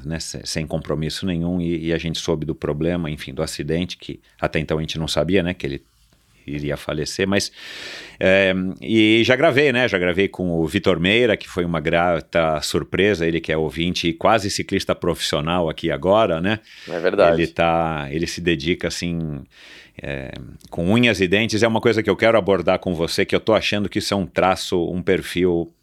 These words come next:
Speaker 1: do, do, do piloto, do ex-piloto ou do piloto, né, de, de
Speaker 2: Uhum.
Speaker 1: automobilismo, um cara muito técnico, um cara muito, enfim,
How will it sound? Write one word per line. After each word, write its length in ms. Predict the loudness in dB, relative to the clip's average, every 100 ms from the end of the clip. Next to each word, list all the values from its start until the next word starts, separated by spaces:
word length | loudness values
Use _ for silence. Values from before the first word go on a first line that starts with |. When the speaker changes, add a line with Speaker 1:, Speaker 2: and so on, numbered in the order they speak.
| _
Speaker 1:
do, 320 | -4 -2 0 -4
do, 540 | -6 -4 -4 -4 -8 -12 -10
do 100 | -10
piloto, 560 | 0 2 4 2 -2 -6
do 220 | -2 0
ex-piloto 500 | 0 0 0 0 0
ou 40 | -2
do 80 | -2
piloto, 440 | 0 0 -2 -2
né, 100 | -4
de, 300 | -4 -6 -10 -16 -14
de 120 | 0
Speaker 2:
Uhum. 40 | 0
Speaker 1:
automobilismo, 640 | 2 0 0 2 2 2 -2
um 40 |
cara 200 | -2 0
muito 240 | -2 -6
técnico, 440 | -2 0 0 -4 -4
um 40 |
cara 280 | -2 0 0
muito, 420 | -2 -4 -4 -6 -8 -20 -20 _ -12
enfim, 480 | -8 -6 -2 -4